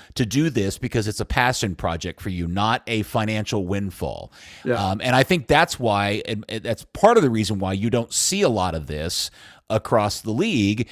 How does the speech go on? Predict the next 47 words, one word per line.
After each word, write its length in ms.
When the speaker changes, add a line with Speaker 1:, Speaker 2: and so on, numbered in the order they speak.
Speaker 1:
is 160
because 560
it's 220
just 240
really 460
hard 680
to 140
make 260
money 300
do 240
th-, 180
to, 160
to 220
do 260
this. 460
Um, 340
Speaker 2:
Yeah, 120
I, 260
I 80
guess 180
that's 160
my 80
overall 400
point 320
is 140
that, 200
like, 260
most 360
of 100
the 80
pap-, 360
the 100
papers 440
that 100
used 180
to 60
send 260
reporters 460
to 80
training, 460
they 120
don't 240
anymore. 380
Speaker 1:
They 100
don't, 400
no. 260
Speaker 2:
Yeah, 220